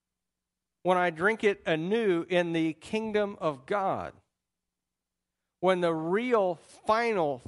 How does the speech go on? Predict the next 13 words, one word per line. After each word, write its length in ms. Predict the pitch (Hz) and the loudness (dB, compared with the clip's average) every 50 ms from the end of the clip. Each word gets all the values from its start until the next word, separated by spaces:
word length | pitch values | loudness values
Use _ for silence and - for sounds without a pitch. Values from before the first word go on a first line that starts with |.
| - - | -8 0
full 380 | 233 240 240 220 202 175 156 | 2 4 4 4 2 0 -2
consummation 1040 | 143 - - 202 208 214 202 - - 175 165 165 190 214 220 - - 156 135 131 123 | -4 -2 -2 0 0 0 -2 -4 -6 -4 -2 0 0 -2 -2 -4 -6 -6 -6 -6 -8
comes, 640 | - - 214 262 240 127 98 - - - - - - _ _ _ _ _ _ _ _ _ _ _ _ _ _ _ _ _ _ _ _ _ - | -2 0 0 0 0 -2 -4 -8 -16 -20 -20 -20 -20 _ _ _ _ _ _ _ _ _ _ _ _ _ _ _ _ _ _ _ _ _ -4
there's 160 | 151 151 - | -4 -4 -2
gonna 180 | - 151 139 127 | -2 -4 -4 -4
be 140 | 127 120 | -4 -6
a 40 | 110 | -6
party. 380 | 101 - - 143 - - - - _ _ _ _ _ _ _ _ _ _ _ _ _ _ _ _ _ _ _ _ _ _ _ _ _ _ | -6 -6 -6 -6 -6 -6 -10 -16 _ _ _ _ _ _ _ _ _ _ _ _ _ _ _ _ _ _ _ _ _ _ _ _ _ _
And 120 | - 123 127 | -10 -8 -6
we're 140 | 135 139 | -6 -6
gonna 200 | 139 151 147 151 | -4 -4 -4 -4
drink 280 | 151 147 160 180 175 156 | -2 -4 -4 -4 -4 -6
wine. 420 | 160 185 226 214 139 95 85 101 | -4 -4 -4 -6 -8 -10 -14 -14